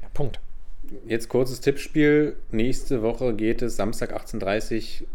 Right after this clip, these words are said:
Speaker 2: in Frankfurt gegen R B Leipzig.
Speaker 1: Ja.
Speaker 2: Wie geht's aus? Und wackelt Glasner.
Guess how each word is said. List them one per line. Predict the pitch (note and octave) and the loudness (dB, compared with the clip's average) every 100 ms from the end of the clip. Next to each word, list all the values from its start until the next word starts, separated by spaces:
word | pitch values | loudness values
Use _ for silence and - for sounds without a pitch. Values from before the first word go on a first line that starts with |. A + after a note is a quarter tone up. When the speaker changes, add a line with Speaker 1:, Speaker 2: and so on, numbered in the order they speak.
| - | -2
Speaker 2:
in | A#2 - | 0 0
Frankfurt | - G#2+ G#2+ A2+ G#2+ F#2+ F#2+ | 0 0 0 0 0 -2 -2
gegen | G2 A2+ A2+ - - - - - | 0 0 0 -2 -2 0 0 2
R | G2+ | 2
B | G2+ G2 | 2 2
Leipzig. | F#2+ F#2+ - G#2 | 2 0 -2 -2
Speaker 1:
Ja. | B2+ B2+ B2 - | 0 0 -2 -4
Speaker 2:
Wie | G2 | -2
geht's | F#2+ - | -2 2
aus? | A2+ B2+ - - - - - - - - | 2 2 -2 -4 -4 -6 -6 -4 -2 0
Und | A2+ | 2
wackelt | A2 B2+ G#2+ | 4 4 4
Glasner. | G#2 G2+ F2+ | 2 2 -2